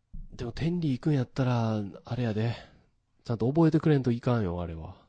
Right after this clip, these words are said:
あの、足清ハローでは。はい。完全に浮いちゃうからね。うん。<laughs> でも、すごいよね。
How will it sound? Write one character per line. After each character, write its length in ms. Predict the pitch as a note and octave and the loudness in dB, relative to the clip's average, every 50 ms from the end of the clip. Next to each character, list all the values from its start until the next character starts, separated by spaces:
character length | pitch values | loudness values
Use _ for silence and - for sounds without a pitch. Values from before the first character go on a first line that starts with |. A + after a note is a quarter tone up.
| _ _ _ _ | _ _ _ _
あ 100 | - E2 | -14 -14
の、 200 | E2+ E2+ - F#2+ | -12 -8 -6 -6
足 200 | G#2 - - - | -6 -6 -8 -6
清 180 | - G2+ F2+ | -4 -4 -4
ハ 140 | E2+ F#2 G2 | -2 -4 -6
ロ 120 | F2+ E2+ E2 | -6 -6 -8
ー 60 | - | -10
で 80 | - | -12
は。 180 | E2 E2 - - _ _ _ _ _ _ _ _ _ _ _ _ _ _ _ _ _ _ - | -16 -16 -18 -20 _ _ _ _ _ _ _ _ _ _ _ _ _ _ _ _ _ _ -16
は 160 | - F2 E2+ - - _ _ _ _ _ _ _ _ _ _ _ _ _ _ | -14 -14 -14 -14 -18 _ _ _ _ _ _ _ _ _ _ _ _ _ _
い。 40 | A#2 | -10
完 200 | - - C3+ C#3+ | -2 0 0 2
全 140 | C#3 C3+ A#2+ | 2 2 2
に 100 | B2 D#3+ | 2 2
浮 60 | G3 | 0
い 80 | G3 E3+ | 0 0
ち 100 | - F3 | 0 0
ゃ 60 | E3+ | 0
う 80 | D#3+ - | 0 -2
か 80 | - | -4
ら 100 | - - | -10 -10
ね。 180 | - F#2 - - _ _ _ _ _ _ - _ _ _ _ _ _ _ _ _ _ _ _ _ _ _ _ _ _ | -14 -14 -16 -18 _ _ _ _ _ _ -20 _ _ _ _ _ _ _ _ _ _ _ _ _ _ _ _ _ _
う 40 | G2+ F2+ E2+ - F2 F2 _ _ _ _ _ _ _ _ _ _ _ _ _ _ _ _ _ - - - - - - - _ _ _ _ _ _ _ _ _ _ _ _ _ _ _ _ _ _ _ _ _ _ _ _ _ _ _ _ _ _ _ _ _ _ D3+ C#3+ - - - D#3 A2+ F#2+ E3+ C#3+ | -18 -18 -16 -18 -20 -20 _ _ _ _ _ _ _ _ _ _ _ _ _ _ _ _ _ -18 -12 -10 -10 -10 -10 -14 _ _ _ _ _ _ _ _ _ _ _ _ _ _ _ _ _ _ _ _ _ _ _ _ _ _ _ _ _ _ _ _ _ _ 6 6 6 6 4 2 4 4 2 2
ん。 40 | A#2+ | 2
<laughs> 0 | |
で 60 | A#2 | -2
も、 80 | A2+ A2 | -4 -4
す 140 | - - F#3 | -4 0 4
ご 140 | F#3+ D#3+ B2 | 4 6 6
い 40 | |
よ 80 | F#2+ F#2 | 4 2
ね。 260 | G2 G2 G#2+ A2 - | 0 -2 -2 -4 -8